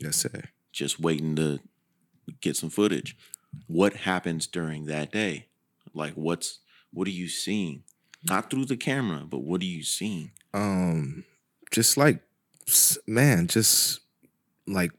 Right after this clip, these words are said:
Speaker 1: everybody, just everybody. It was on a Saturday that day.
Speaker 2: Yeah.
Speaker 1: Like, the Friday that it sparked, everybody was still at work.
Speaker 2: Yeah.
Speaker 1: But on that Saturday, that next morning, everybody was off of work. So
Speaker 2: Yeah.
Speaker 1: everybody showed up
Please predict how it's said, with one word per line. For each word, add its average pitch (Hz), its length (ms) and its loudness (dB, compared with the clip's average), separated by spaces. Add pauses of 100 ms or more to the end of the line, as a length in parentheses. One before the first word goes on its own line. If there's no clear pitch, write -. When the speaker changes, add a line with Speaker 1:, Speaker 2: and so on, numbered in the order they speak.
(520)
Speaker 1:
everybody, 82 580 4
just - 220 0
everybody. 117 460 2
It - 60 4
was 139 140 8
on 98 140 4
a - 20 2
Saturday 82 540 0
that 82 240 -4
day. - 300 -6
Speaker 2:
Yeah. 62 200 -8 (280)
Speaker 1:
Like, 90 260 -2
the 87 80 2
Friday 117 500 6
that 92 200 2
it 82 80 0
sparked, - 640 0
everybody 87 420 0
was 65 120 0
still 73 260 0
at 50 160 -6
work. 71 220 -8 (120)
Speaker 2:
Yeah. 53 340 -6
Speaker 1:
But 95 160 -2
on 87 180 -2
that 78 180 -4
Saturday, 85 640 0
that 82 180 -6
next 87 320 -4
morning, 95 380 -4
everybody 85 360 -2
was 50 180 -6
off 117 220 -2
of 73 120 -8
work. - 200 -8
So 67 200 -2
Speaker 2:
Yeah. 67 220 -6 (360)
Speaker 1:
everybody 87 580 2
showed 76 380 -2
up 73 220 -4